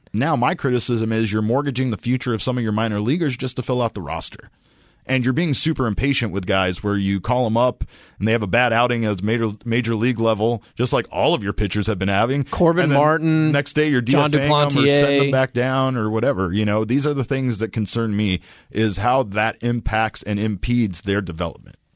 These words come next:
Speaker 2: Yeah, I agree with you.
Speaker 1: You know, those are the future. Those are the important guys that we need to put a lot into.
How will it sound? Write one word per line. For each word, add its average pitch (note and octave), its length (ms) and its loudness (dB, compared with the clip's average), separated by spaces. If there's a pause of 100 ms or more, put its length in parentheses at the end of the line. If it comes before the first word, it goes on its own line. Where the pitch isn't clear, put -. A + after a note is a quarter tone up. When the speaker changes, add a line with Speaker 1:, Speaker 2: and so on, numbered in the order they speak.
(280)
Speaker 2:
Yeah, C#3+ 260 0 (280)
I - 80 -6
agree G2+ 220 -6
with G2+ 140 -8
you. G2 140 -6
Speaker 1:
You G2+ 80 0
know, F#2 100 0
those C3 240 0
are C3+ 80 0
the G2+ 80 -2
future. D3+ 400 -2
Those A#2 220 -2
are D3 80 0
the C3 80 2
important A#2+ 340 -2
guys A2 240 0
that G2 120 -8
we G#2 120 -2
need A2+ 160 0
to A#2 80 -4
put A2 140 -2
a - 20 -2
lot F#2+ 220 -2
into. G2+ 360 -4